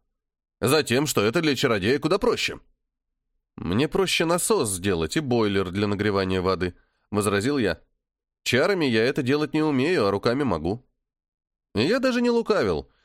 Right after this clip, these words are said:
потому что простейший бойлер соорудить можно было почти на коленке.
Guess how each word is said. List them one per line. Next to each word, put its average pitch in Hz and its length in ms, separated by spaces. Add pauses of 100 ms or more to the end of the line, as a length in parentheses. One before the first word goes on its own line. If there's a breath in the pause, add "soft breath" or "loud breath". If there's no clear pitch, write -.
(140)
потому 160 240
что 147 120
простейший 131 580
бойлер 135 480
соорудить 160 500
можно 147 280
было 135 160
почти 123 280
на 120 100
коленке. 92 500